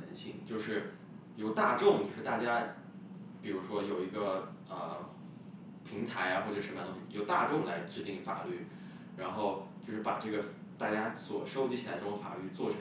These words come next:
一个法律的文本，然后让社会来执行。嗯，就是大家觉得就是两种方式，就是哪种会更好一些呢？就是大家有思考过这样的问题吗？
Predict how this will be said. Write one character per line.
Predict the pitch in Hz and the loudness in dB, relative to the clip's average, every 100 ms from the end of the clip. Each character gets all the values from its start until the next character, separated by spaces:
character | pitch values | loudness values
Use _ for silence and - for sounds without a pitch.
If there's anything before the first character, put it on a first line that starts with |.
| 95 | -4
一 | |
个 | 98 | -4
法 | 101 98 | -4 -4
律 | - | -4
的 | 90 | -4
文 | 87 101 | -4 -2
本， | 143 - | -2 -2
然 | - | -4
后 | - | -2
让 | 220 | -2
社 | - 160 - | 0 0 2
会 | 98 | 0
来 | 85 80 | -4 -6
执 | - | -6
行。 | - - - - - - - - - | -6 -6 -10 -12 -14 -14 -12 -12 -8
嗯， | 98 90 90 - - - - - - - - | -4 -4 -4 -8 -12 -14 -14 -14 -14 -14 -8
就 | - | 0
是 | 135 | 4
大 | 175 | 8
家 | 165 123 | 8 6
觉 | 107 | 4
得 | 104 | 4
就 | 101 104 | 2 0
是 | 104 95 - - - - | -2 -2 -6 -12 -14 -6
两 | 110 104 | 0 2
种 | - 101 | 4 4
方 | 101 95 101 | 2 0 -2
式， | - 107 95 | -2 -2 -2
就 | - | -2
是 | - - - - - | -4 -4 -6 -10 -6
哪 | 110 104 | 0 2
种 | - - | 2 2
会 | 120 | 0
更 | - - | 0 2
好 | - - - - | 2 0 -4 -4
一 | |
些 | - 95 | -4 -4
呢？ | 92 | -4
就 | - | -4
是 | - | 2
大 | - | 6
家 | - | 6
有 | 104 | 4
思 | - 160 | 0 2
考 | 160 175 | 2 2
过 | - | -4
这 | - | -6
样 | - - | -8 -8
的 | - - | -10 -10
问 | - - | -8 -8
题 | - | -10
吗？ | - | -10